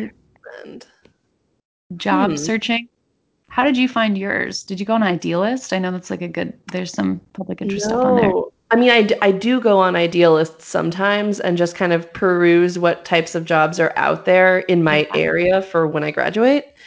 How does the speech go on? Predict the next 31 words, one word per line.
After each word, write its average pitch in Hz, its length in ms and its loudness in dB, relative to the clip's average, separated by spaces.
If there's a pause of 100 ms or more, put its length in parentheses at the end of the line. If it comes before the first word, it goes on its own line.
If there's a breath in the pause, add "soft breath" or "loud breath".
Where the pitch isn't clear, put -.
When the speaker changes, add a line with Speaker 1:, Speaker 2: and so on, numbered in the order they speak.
(180 loud breath)
Speaker 2:
Yeah. 196 280 0
Speaker 1:
Um, 175 280 2 (100)
which 226 160 0
is, 254 80 4
like, 220 140 4
a 160 40 2
whole 233 380 4
other 180 180 4
thing. 170 280 -2
Like, 156 240 -4
I've 233 320 0
recently 190 420 -2
started 170 400 -2
thinking, 170 300 -4
like, 160 240 -2 (340 soft breath)
when 175 340 2
do 254 140 4
I 233 100 6
start 185 320 2
applying 175 760 0
for 160 260 2
those 147 320 -2
jobs? - 460 -2
Like, 185 140 4
Speaker 2:
I - 20 -4
Speaker 1:
'cause 190 120 -2
I 214 100 2
Speaker 2:
know. 226 180 2
Speaker 1:
know 285 160 -2
some 214 160 -2
people 175 600 -2